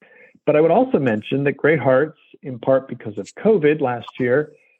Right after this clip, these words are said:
has launched an online platform. So I expect to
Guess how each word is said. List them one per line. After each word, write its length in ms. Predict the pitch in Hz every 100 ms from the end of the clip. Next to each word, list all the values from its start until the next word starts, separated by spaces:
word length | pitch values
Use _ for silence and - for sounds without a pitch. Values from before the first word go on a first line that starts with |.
| _
has 160 | 143 127
launched 360 | 120 120 -
an 100 | 156
online 600 | 143 143 131 131 110 107
platform. 720 | 101 104 98 - 107 110 180 185 _ _ _
So 80 | -
I 60 | 113
expect 420 | 117 - 131
to 60 | -